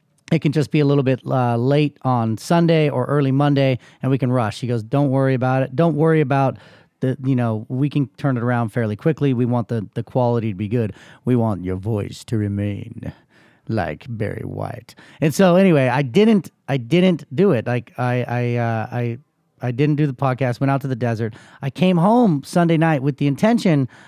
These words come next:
of getting up early. Well, my kids, they're like little carrier monkeys, and they'd been sick. And they, uh, they got me sick. And I was up all night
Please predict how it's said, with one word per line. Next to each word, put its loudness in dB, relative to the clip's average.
of 2
getting 2
up 2
early. 2
Well, 2
my -2
kids, 2
they're 2
like 0
little 0
carrier 0
monkeys, -2
and -2
they'd -4
been -2
sick. -4
And 2
they, 2
uh, 2
they 0
got 2
me 4
sick. -8
And 0
I 2
was 2
up 0
all 2
night -2